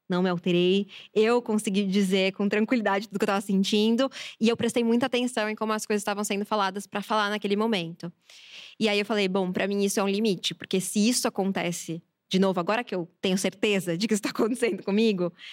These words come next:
se isso acontece de novo, pra mim isso é, assim, é um lugar que eu não quero,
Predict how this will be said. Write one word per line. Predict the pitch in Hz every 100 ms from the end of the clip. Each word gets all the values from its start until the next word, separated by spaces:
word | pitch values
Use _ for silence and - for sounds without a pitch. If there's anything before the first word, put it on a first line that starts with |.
| -
se | -
isso | 226
acontece | 254 233 214 190 190
de | 180
novo, | 196 202 190 175 170 170 _ _ _
pra | - 196
mim | 190 190
isso | 190 185
é, | 196 190 185 185 - _
assim, | - 190 175
é |
um | 175
lugar | 185 180
que | 190
eu |
não | 185 190
quero, | 220 - -